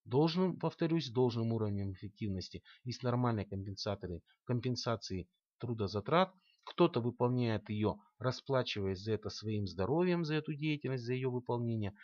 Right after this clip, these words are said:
а кто-то не только не выполняет свою деятельность, то есть не достигает поставленных результатов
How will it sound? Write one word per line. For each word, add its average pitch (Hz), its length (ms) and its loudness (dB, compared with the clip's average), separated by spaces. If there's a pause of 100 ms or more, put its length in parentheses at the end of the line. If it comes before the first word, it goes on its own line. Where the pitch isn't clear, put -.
(180)
а 104 100 -2
кто-то - 320 2
не 120 160 2
только 180 320 2
не 165 100 4
выполняет 131 560 2
свою 104 360 -2 (200)
деятельность, 107 640 0
то 101 60 -4
есть 101 160 -4
не 120 80 0
достигает 127 640 0
поставленных 98 580 -2
результатов 101 560 -4